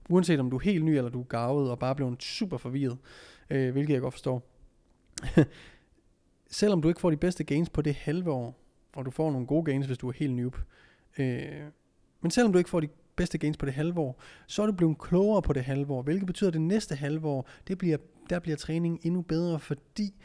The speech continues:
at du har for det første sørget for, at der er et momentum kørende. Derudover så er du blevet klogere på det halve år. Så du bliver, den effort, du lægger ind, bliver endnu mere specialiseret hen til dit mål.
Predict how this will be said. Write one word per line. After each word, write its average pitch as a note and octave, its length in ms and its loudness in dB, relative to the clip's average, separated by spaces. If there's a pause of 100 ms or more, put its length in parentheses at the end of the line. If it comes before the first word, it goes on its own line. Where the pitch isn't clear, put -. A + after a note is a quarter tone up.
(280)
at C3+ 300 -4
du D3+ 140 -2
har B2 260 -4
for C3 120 -8
det C3+ 80 -10
første G3 340 -2 (440)
sørget E3+ 280 -2
for, F3 100 2
at D3+ 40 2
der C#3+ 60 2
er C3+ 40 0
et C3 60 -4
momentum C3+ 500 -2 (220)
kørende. C3+ 360 0 (340)
Derudover F3 480 2
så - 140 -6
er - 20 0
du F3+ 60 -4
blevet D#3+ 240 -2
klogere F#3 420 2
på C#3+ 120 -4
det C3+ 140 -4
halve C3+ 260 -4
år. B2+ 260 -8 (1000)
Så D#3 360 0 (560)
du E3 100 -4
bliver, D#3 480 0 (1400)
den F3 180 0
effort, F3 320 -2
du C3+ 60 -2
lægger C3 240 0
ind, D#3+ 200 -2 (560)
bliver C3+ 500 2 (1120)
endnu F3+ 240 2
mere C3+ 420 2
specialiseret C3+ 720 -4
hen D#3 160 -4
til C3+ 160 -10
dit B2+ 140 -10
mål. D#3+ 300 -4